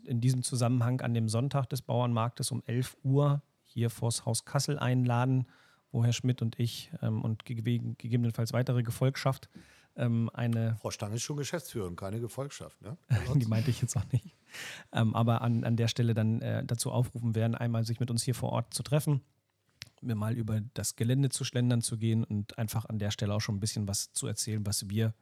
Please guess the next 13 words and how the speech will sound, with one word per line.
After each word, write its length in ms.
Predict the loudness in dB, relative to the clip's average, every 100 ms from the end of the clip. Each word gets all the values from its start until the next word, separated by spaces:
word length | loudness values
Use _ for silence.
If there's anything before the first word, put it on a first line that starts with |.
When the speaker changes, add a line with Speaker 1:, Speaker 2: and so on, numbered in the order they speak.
| _ _
Speaker 1:
vielleicht 440 | -4 -2 0 -2 -4
noch 100 | -4
ein 80 | -2
bisschen 220 | -4 -4
besser 240 | -4 -4
transportieren 580 | -6 -6 -6 -8 -4 -4
könnten, 220 | -4 -4
als 120 | -6 -6
das, 180 | -6
was 160 | -6 -6
man 180 | -6 -8 -12 -20 -20 _ 0
aktuell 380 | 0 2 0
vielleicht 580 | 2 2 0 -2 -8 -16